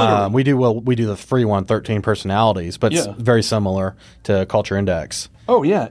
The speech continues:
Speaker 2: And then, uh, I'm, I'm looking this up here because,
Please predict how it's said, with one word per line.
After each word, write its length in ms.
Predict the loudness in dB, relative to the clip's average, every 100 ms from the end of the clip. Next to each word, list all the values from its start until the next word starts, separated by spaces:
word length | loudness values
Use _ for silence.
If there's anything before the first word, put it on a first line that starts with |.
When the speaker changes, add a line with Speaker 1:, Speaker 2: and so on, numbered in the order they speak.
| -6
Speaker 2:
And 120 | -2
then, 200 | 0 0
uh, 340 | 0 0 -2 -4
I'm, 220 | -8 -8
I'm 180 | -8 -6
looking 260 | -6 -4 -6
this 200 | -6 -8
up 220 | -8 -10
here 440 | -12 -8 -8 -10 -14 _ _ _ -10
because, 540 | -8 0 2 2 -4